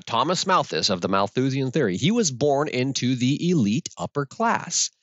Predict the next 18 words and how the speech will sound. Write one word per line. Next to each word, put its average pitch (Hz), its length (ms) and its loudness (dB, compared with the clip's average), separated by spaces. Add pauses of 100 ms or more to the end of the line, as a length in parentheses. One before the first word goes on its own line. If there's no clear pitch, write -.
(220)
And 135 140 0
his 151 240 2
Malthusian 165 800 0
theory 190 300 0
of 165 100 -4
population 190 600 0
control 175 380 -2
made 202 200 2
a 208 80 2
very 240 280 -2
strong 233 640 0
and 175 100 2
immediate 254 680 0
impact 147 480 -2
on 123 160 -4
British 135 440 2
social 156 420 0
policy. - 600 -2